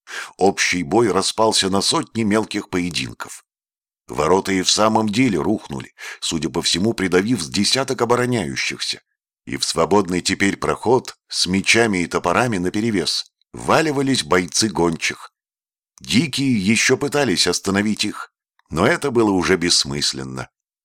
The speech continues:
«Что, гнида гончая, радуешься?»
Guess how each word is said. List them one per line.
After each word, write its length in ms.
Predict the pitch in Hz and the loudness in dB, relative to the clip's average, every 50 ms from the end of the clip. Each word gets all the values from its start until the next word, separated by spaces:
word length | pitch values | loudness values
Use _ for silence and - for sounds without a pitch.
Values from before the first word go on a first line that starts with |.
| _ _ - | _ _ -4
«Что, 520 | - - - - - 113 120 123 127 127 123 | -2 -2 0 2 4 6 6 8 6 6 4
гнида 480 | 104 101 113 123 135 135 127 123 127 | 4 2 2 2 2 4 4 4 4
гончая, 640 | 120 123 127 127 123 110 98 - - 95 92 90 87 78 | 6 6 6 6 6 4 2 2 2 4 4 4 4 4
радуешься?» 960 | 90 104 117 127 135 131 135 131 131 131 127 107 - - - 123 113 76 | 6 6 6 6 6 4 4 4 4 4 2 0 -2 -2 0 0 -2 -2